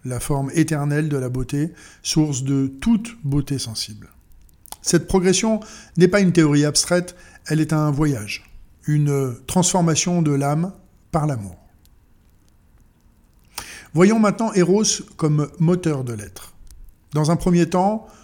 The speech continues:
le manque et le désir. Eros naît d'un vide, parce qu'il est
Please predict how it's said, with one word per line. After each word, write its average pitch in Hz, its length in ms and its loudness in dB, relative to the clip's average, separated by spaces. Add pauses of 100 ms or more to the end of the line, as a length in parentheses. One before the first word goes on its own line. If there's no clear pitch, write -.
(680)
le 175 180 6
manque 175 440 2 (180)
et 156 80 2
le 143 140 2
désir. 98 440 -8 (260)
Eros 160 600 4
naît 151 380 -2 (120)
d'un 131 160 -4
vide, 117 260 -8 (340)
parce - 220 -2
qu'il 160 240 -2
est 147 320 -2